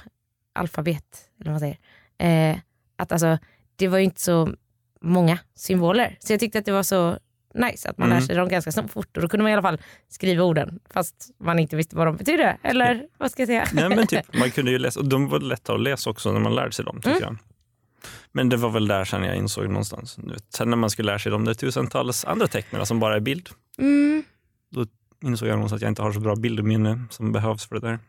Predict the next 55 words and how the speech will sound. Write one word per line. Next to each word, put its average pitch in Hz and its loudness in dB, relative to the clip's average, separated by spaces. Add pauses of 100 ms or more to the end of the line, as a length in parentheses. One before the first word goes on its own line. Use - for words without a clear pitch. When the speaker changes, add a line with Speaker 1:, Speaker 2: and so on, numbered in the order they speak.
(300)
Speaker 1:
Nej, 302 2 (240)
nej. 285 2
Alltså 254 -2
vi, 247 6
jag, 226 4
jag 208 2
kom 170 -2
ju 170 4
aldrig 170 0
ens - -6
dit. - -8 (320)
Det 214 -2
var 180 2
ju 175 2
bara 160 0
så 156 -4
här - -2
super - -2
mega 143 2 (100)
basic. 143 0 (520)
Men, 165 4
eh, 147 4 (300)
men 254 0
så 349 4
jag 370 2
tänkte 208 -2
ibland 320 0
att 165 -2
det 156 -2
hade 156 2
varit 156 -4
kul 147 -2 (140)
att - -2
plocka 156 -4
upp - -6
det - -6
igen. 160 2
Men 233 2
Speaker 2:
Mm. - 0
Speaker 1:
jag 190 -2
kan 233 -4
inte 190 -6
bestämma 175 -6
mig. 220 -2 (340)
För - -12
att - -16
det 202 -2
är 185 -2
så - -6
här, 180 -4
ah, 240 -6 (460)
ah, 233 -6 (240)
eh. 214 -4 (440)
Men, 160 4
eh, 151 2